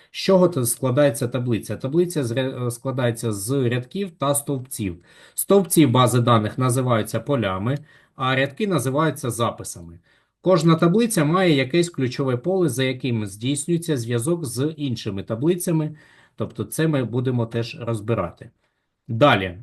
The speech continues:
е, що ще нас буде цікавити? Ну, з-, е, цікавити нас будуть таблиці, запити, е, форми, з-, ну, якщо треба, бо якщо дістанемося, то звіти, а також макроси та модулі. Це якщо ми до них дістанемося.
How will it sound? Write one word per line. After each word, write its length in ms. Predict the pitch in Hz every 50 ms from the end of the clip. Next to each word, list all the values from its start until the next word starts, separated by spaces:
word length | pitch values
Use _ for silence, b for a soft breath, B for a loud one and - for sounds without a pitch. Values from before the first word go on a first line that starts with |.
| - 123
е, 180 | 120 120 117
що 200 | 117 - 185 196
ще 240 | 180 - - 170 139
нас 180 | 123 120 113 104
буде 260 | 117 123 113 113 110
цікавити? 720 | 113 - 139 123 - 120 101 95 95 101 - 151 151 165 165 b b b b b b b
Ну, 220 | 202 165 139 120
з-, 140 | 117 123 143
е, 260 | 139 135 131 135 131
цікавити 560 | 127 - 165 165 - 202 185 180 170 170 147
нас 200 | 139 143 135 120
будуть 360 | 120 127 139 123 123 120 120
таблиці, 680 | - 135 127 143 175 185 185 170 - 156 147 143 131 127 123
запити, 840 | 113 104 107 147 156 156 156 156 139 120 - 135 131 123 117 120 b b b b b b b _ _
е, 40 | - 110 104 101 104 101 107 - 113 113 - - - - - _ _ _ _ _
форми, 720 | - - - 156 165 170 165 151 147 139 131 131 127 123 - _ _ _ _ _ _ _ _ _ _ _ _ -
з-, 400 | 113 113 107 104 123 131 127 131 135
ну, 140 | 160 170 143
якщо 340 | 127 123 123 - - 147
треба, 320 | - - 151 151 135 127 117
бо 180 | 110 117 120
якщо 380 | 120 117 120 127 127 - - 139
дістанемося, 720 | 120 120 117 - - 156 156 147 120 110 110 107 - 117 110
то 220 | - - 110 104
звіти, 380 | 90 92 123 143 151 147 - 113
а 60 | 101
також 380 | - 131 131 127 131 120 - -
макроси 460 | 120 120 120 123 117 110 - - 104
та 140 | - 113 107
модулі. 400 | 101 92 87 82 - 95 92 90
Це 180 | - - 113
якщо 280 | 104 101 - - 123 110
ми 120 | 107 98
до 120 | 90 101 98
них 180 | 101 98 92
дістанемося. 800 | 87 98 98 - - - 82 80 82 80 73 - - - - 82